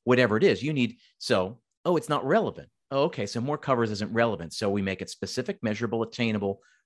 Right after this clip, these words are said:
relevant. We change it from, uh, covers to revenue, and then time bound. We say,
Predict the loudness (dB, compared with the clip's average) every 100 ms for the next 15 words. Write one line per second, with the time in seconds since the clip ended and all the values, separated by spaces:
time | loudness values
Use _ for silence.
0 | -6 2 4 6 4 0 -6 -10 -8 -2
1 | -2 -2 -4 -2 -2 -2 -4 -6 -6 -4
2 | 0 0 0 -4 -6 -12 _ _ _ -8
3 | -4 -2 -2 -4 2 2 2 -2 -6 -12
4 | -14 _ _ 0 0 0 -2 0 0 -4
5 | -6 -2 2 4 4 0